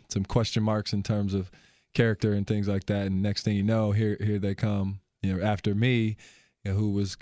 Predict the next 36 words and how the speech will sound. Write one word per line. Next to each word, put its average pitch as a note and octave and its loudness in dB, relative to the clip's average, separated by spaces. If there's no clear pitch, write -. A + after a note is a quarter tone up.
uh, G2+ -2
you G2 -2
know, F#2+ -2
kind G2+ -2
of F#2+ -2
a G2 0
secondary G#2+ 0
guy, G#2 0
and, F2+ -4
and F#2+ -2
ended A2+ 4
up G#2+ -2
going A2 2
there G#2+ 0
and G#2 0
doing, G#2+ -2
having A#2+ 2
a A2 0
great A2 0
career, G#2 0
having, G2+ 0
uh, F2+ 0
a, F2+ -2
a F#2+ 0
blast, G#2 -2
uh, - -2
as F2+ -2
a F2+ -2
college G2 -2
student G2+ -2
athlete, G2+ 0
and F#2 0
then G2 -2
falling C3 4
into A2+ -2
coaching. A#2 -2